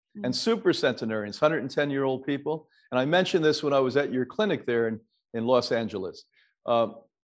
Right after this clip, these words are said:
Speaker 1: the study that was done up in New England, the hands down,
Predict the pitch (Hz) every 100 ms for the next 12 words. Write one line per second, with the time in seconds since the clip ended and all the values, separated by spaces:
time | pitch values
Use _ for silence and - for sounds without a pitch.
0 | _ _ _ _ 139 147 139 - - 240
1 | 226 165 156 143 131 156 156 147 139 147
2 | 139 143 135 139 151 131 104 98 90 _
3 | _ _ _ _ _ _ _ _ - 139
4 | 139 208 208 - 151 120 113